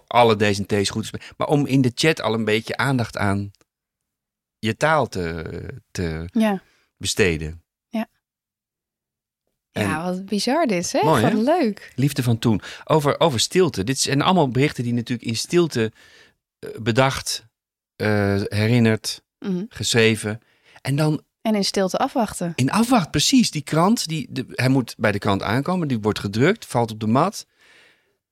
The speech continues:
Speaker 1: En dan kan het nog weken duren of helemaal nooit gelezen worden. En het kost ook geld, hè, om dit te plaatsen. Dus toen al was er een verdienmodel.
Speaker 2: <laughs> En nu heb je happen. Dat als je elkaar tegenkomt, dat je dan, eh
Speaker 1: Ja.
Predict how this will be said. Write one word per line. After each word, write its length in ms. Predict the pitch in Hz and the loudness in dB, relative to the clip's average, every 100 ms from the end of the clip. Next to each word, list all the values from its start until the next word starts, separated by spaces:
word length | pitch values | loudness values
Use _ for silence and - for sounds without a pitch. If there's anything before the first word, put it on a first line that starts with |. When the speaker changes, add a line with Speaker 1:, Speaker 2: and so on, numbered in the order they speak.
| _ _ _ _ | _ _ _ _
Speaker 1:
En 120 | 143 | 0
dan 100 | 151 | 2
kan 140 | 123 98 | 2 0
het 80 | 95 | 0
nog 120 | 92 | 2
weken 340 | 117 110 98 | 4 4 2
duren 260 | 110 185 127 | 0 0 2
of 100 | 117 | 2
helemaal 220 | 120 113 | 4 4
nooit 240 | 107 104 - | 4 4 2
gelezen 380 | 127 190 165 104 | 2 2 0 0
worden. 380 | 90 85 92 - _ _ _ _ _ _ _ _ _ _ _ _ _ _ _ | 0 -2 -6 -12 _ _ _ _ _ _ _ _ _ _ _ _ _ _ _
En 100 | 127 | -8
het 60 | - | -4
kost 240 | 175 - | -4 -2
ook 120 | 160 - | -4 -2
geld, 260 | 127 147 | -2 -2
hè, 140 | 113 - | -2 -2
om 120 | 127 | -2
dit 140 | 110 | -4
te 80 | - | -4
plaatsen. 420 | - - - - | -4 -4 -2 -2
Dus 180 | 110 330 | 2 4
toen 160 | 208 220 | 6 6
al 220 | 139 131 | 6 6
was 160 | 131 143 | 6 6
er 80 | |
een 100 | 139 | 4
verdienmodel. 840 | 135 123 156 147 120 107 95 92 - | 4 2 4 6 6 6 6 4 -2
Speaker 2:
<laughs> 420 | - - 302 302 254 220 - | -12 -10 -8 -6 -6 -8 -2
En 140 | 226 | 2
nu 120 | 233 240 | 4 2
heb 140 | 226 | 2
je 100 | 196 | 0
happen. 480 | 165 165 - 180 185 - | 2 0 -6 -12 -12 -14
Dat 160 | 185 | -6
als 140 | 208 208 | -4 -2
je 80 | |
elkaar 280 | 202 202 208 | -2 0 0
tegenkomt, 640 | 214 247 233 208 190 202 202 | 2 2 2 0 -2 -2 -2
dat 200 | 185 185 | -4 -4
je 60 | |
dan, 260 | 185 196 185 | -6 -6 -8
eh 60 | 185 - _ _ _ - | -12 -18 _ _ _ -6
Speaker 1:
Ja. 340 | 123 76 | -2 -2